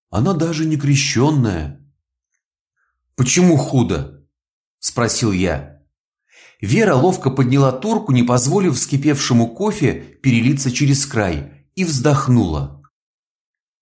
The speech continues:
«Её, как самоубийцу, должны были хоронить за оградой кладбища.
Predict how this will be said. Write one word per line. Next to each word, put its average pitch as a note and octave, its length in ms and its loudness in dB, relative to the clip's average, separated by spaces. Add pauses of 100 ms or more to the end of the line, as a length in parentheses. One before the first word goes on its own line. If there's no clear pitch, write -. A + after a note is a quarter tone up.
(460)
«Её, G#2 640 0
как C#3+ 380 -2
самоубийцу, B2+ 880 2
должны A2+ 440 0
были B2+ 260 2
хоронить A2+ 680 -2
за G#2 300 -2
оградой A#2+ 420 0
кладбища. E2 840 -4